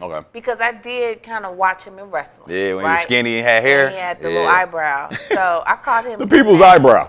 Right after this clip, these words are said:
Speaker 2: Yeah.
Speaker 1: Yeah.
Speaker 2: But no, I don't think I have a favorite. Um, I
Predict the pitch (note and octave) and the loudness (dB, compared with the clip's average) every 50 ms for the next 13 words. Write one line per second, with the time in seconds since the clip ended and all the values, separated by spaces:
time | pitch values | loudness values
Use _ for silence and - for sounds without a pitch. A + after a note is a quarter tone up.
0 | - _ - A3+ A#3 G#3+ G3 E3 B2 E2 A#2+ B2+ C#3 B2 F#2+ D#2+ - - _ _ | -6 _ -14 -8 -6 -4 -4 -4 -4 0 2 4 4 4 4 0 -2 -10 _ _
1 | _ - D4+ E4 G#4+ B4 B4+ B4+ B4+ B4 A#4+ A#4+ A4 A4 G4+ G4 F#4 C#4+ A#3+ A3 | _ -10 -10 -8 -6 -6 -8 -6 -8 -8 -10 -12 -12 -12 -12 -12 -10 -10 -10 -12
2 | - _ _ - C#4+ D4+ D#4+ F4+ F4 D#4+ A#3 G#3 F#3+ F3 E3+ E3+ F3+ F#3 - - | -12 _ _ -8 -6 -6 -6 -6 -8 -14 -14 -12 -10 -8 -6 -6 -4 -6 -6 -8
3 | - - - A3+ A3+ A3 A3 G#3+ G#3+ G#3 G#3 G3+ G3+ G3 G3 G3 G3 F#3+ _ _ | -10 -8 -8 -6 -6 -6 -6 -8 -8 -8 -8 -10 -10 -12 -14 -18 -20 _ _ _
4 | _ _ _ _ _ _ _ _ _ _ _ _ _ _ _ _ _ _ _ _ | _ _ _ _ _ _ _ _ _ _ _ _ _ _ _ _ _ _ _ _
5 | - | -20